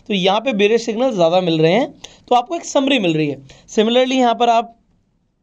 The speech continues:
आरएसआई क्या चल रहा है, एमएसीडी क्या चल रहा है, यहाँ पे टेक्निकल्स में यहाँ पे आप देख सकते हैं कि अलग-अलग इंडिकेटर्स के हिसाब से यहाँ पे, अ, न्यूट्रल रिस्पॉन्स है या कॉल सेलिंग की है,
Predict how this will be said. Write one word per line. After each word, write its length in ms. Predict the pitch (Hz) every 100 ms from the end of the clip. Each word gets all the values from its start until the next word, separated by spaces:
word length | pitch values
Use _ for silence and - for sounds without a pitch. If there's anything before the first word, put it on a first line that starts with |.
| _ _ 175
आरएसआई 340 | 190 196 208
क्या 140 | 202
चल 140 | 190 170
रहा 100 | 180
है, 60 |
एमएसीडी 380 | 185 180 185 175
क्या 140 | 180 170
चल 160 | 170
रहा 100 | 165
है, 60 | 165
यहाँ 120 | 160
पे 260 | 160 170 170 - -
टेक्निकल्स 440 | 202 196 214 214 190
में 140 | 208
यहाँ 160 | 190 185
पे 120 | 196
आप 120 | 190
देख 180 | 175 175
सकते 280 | 165 180 196
हैं 100 | 185
कि 120 | 185
अलग-अलग 400 | 190 185 196 190
इंडिकेटर्स 600 | 185 180 180 180 190 190
के 200 | - 220
हिसाब 260 | 240 175 175
से 280 | 170 247 277 - - -
यहाँ 280 | 180 185 190
पे, 120 | 247
अ, 160 | 294 - 240
न्यूट्रल 600 | 185 190 185 196 208 202
रिस्पॉन्स 460 | 190 180 190 180
है 220 | 190 185 185 - -
या 100 | 190
कॉल 320 | 190 190 208
सेलिंग 360 | 202 185 185 196
की 140 | 196
है, 280 | 185 175 175